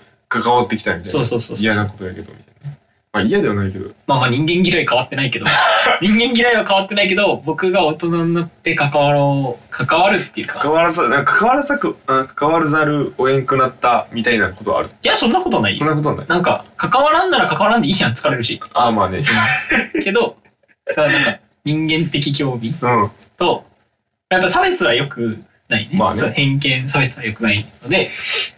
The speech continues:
Speaker 2: とか、やっぱ、やっぱね、そういうことを思い始めた。上辺だけで知って批判するのは良くないと思ったので、
Speaker 1: うん。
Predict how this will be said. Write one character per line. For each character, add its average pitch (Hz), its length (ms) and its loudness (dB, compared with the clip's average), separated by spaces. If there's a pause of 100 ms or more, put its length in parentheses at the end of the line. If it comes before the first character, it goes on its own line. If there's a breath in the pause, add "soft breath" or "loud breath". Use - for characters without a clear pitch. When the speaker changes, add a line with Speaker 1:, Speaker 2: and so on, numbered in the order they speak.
(920)
Speaker 2:
と 196 80 0
か、 - 300 2
や 160 100 0
っ - 20 -6
ぱ、 151 140 2
や 160 120 0
っ - 60 -6
ぱ 123 100 -2
ね、 113 280 0
そ 160 200 0
う 156 60 2
い 156 80 0
う - 20 -6
こ 151 120 -2
と 139 100 0
を - 20 0
思 131 140 0
い - 20 2
始 127 140 -4
め 120 40 -10
た。 - 100 -10
上 170 160 2
辺 214 180 2
だ 226 120 2
け 233 160 0
で 220 140 2
知 196 160 0
っ 190 80 -6
て - 540 -2
批 165 100 -2
判 165 200 2
す 185 80 -2
る 175 80 2
の 170 60 2
は 131 60 2
良 139 100 0
く 139 120 -6
な 147 80 2
い 139 80 0
と 139 80 -4
思 135 140 -4
っ - 40 -8
た 123 100 -10
の 117 80 -2
で、 156 320 -2
Speaker 1:
う 110 40 -14
ん。 98 200 -12